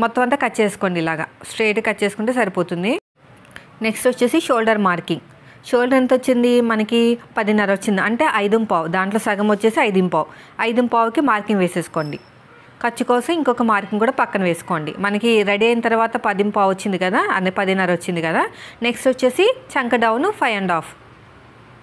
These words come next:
Next వచ్చి chest loose వచ్చేసి ఫోర్టీన్ అండ్ హాఫ్ కదా, అంటే ఏడుంపావు. నాకు కొద్దిగా ఎక్కువ పెట్టమన్నారు కాబట్టి నేను ఎనిమిది పెడుతున్నాను. So, ఇలా స్ట్రైట్గా లైన్ వేసుకుని ఒక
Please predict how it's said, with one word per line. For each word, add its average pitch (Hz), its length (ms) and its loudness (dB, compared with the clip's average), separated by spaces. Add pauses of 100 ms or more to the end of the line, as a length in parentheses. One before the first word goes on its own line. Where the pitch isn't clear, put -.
(880)
Next 247 240 -2
వచ్చి 254 140 -2 (100)
chest 247 220 -2
loose 254 220 4
వచ్చేసి 254 280 2 (120)
ఫోర్టీన్ 233 340 2
అండ్ 214 120 0
హాఫ్ 208 200 -4
కదా, 240 120 0 (100)
అంటే 277 160 0 (120)
ఏడుంపావు. 208 560 2 (360)
నాకు 233 160 -2
కొద్దిగా 247 260 2
ఎక్కువ 254 240 -2
పెట్టమన్నారు 233 480 0
కాబట్టి 226 280 0
నేను 370 180 2
ఎనిమిది 214 260 2
పెడుతున్నాను. 170 520 -2 (520)
So, - 100 -4
ఇలా 254 200 2
స్ట్రైట్గా 240 460 2
లైన్ 220 220 0
వేసుకుని 269 360 0 (380)
ఒక 254 100 -2